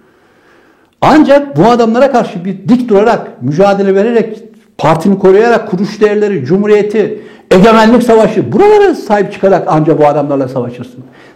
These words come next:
Taviz vermeden. Şimdi bakın, taviz vermeden konuşabilen yok. Tayyip bile bak tuhaf tuhaf işler söyledi son konuşmasında. Çok tuhaf. Bugün elli altmış tane yazar bunu çözemedi.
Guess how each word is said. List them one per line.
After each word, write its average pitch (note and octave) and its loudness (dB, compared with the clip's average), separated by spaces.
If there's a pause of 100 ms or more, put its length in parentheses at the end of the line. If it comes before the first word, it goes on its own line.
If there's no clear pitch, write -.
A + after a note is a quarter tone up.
Taviz G3 2
vermeden. G#3+ 2 (1040)
Şimdi F#3+ -6
bakın, B3 0
taviz A#3 0
vermeden A3+ 0
konuşabilen A3 -2
yok. G#3+ -6 (1200)
Tayyip - 2
bile C#4 4
bak - 0
tuhaf A#3+ 0
tuhaf A3 -2
işler A3+ -2
söyledi F3+ 0
son F3 -4
konuşmasında. D3 -6 (120)
Çok C#4+ -2
tuhaf. F#3 0
Bugün G3+ -2
elli G#3+ 2
altmış G#3+ -2
tane G#3 0
yazar G#3 0
bunu G#3 -8
çözemedi. E3+ -2